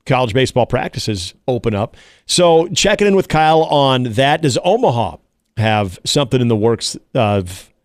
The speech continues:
being able to commemorate college baseball, especially being played here in its final stage of the College World Series? We'll talk to K P at eight. We got Steve Sipple of On Three and ninety-three seven The Ticket at eight thirty. And then we're gonna talk more about not just the, uh,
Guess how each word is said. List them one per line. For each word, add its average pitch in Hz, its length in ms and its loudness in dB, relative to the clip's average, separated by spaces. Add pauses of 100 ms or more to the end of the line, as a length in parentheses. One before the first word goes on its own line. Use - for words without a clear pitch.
(480)
being 131 160 2
able 120 260 2
to 131 140 -6
commemorate 120 680 -2
college 113 400 0
baseball, 113 420 0
especially 104 760 -2
being 110 200 -2
played 107 560 -4 (100)
here 98 480 -2 (180)
in - 120 -4
its - 100 -8
final 104 340 -4
stage 98 420 -4
of 101 40 -4
the - 60 -14
College 98 280 -2
World 90 180 -10
Series? 110 340 0
We'll 98 60 -8
talk 104 240 -2
to - 60 -20
K 110 200 0
P 117 280 2 (360)
at 131 160 0
eight. 160 160 0
We 151 80 2
got 127 160 0
Steve 147 220 0
Sipple 139 580 0 (200)
of 104 140 0
On 117 240 2
Three 127 420 2
and 107 120 0
ninety-three 107 320 -2
seven 110 180 -2
The 101 60 -2
Ticket 110 260 -2
at 104 100 0
eight 107 160 0
thirty. 117 400 0 (320)
And 135 140 0
then 143 80 2
we're 139 80 0
gonna 120 140 0
talk 131 260 0
more 135 220 4
about 120 260 0
not 147 160 0
just - 240 -2
the, 131 320 2
uh, 117 80 0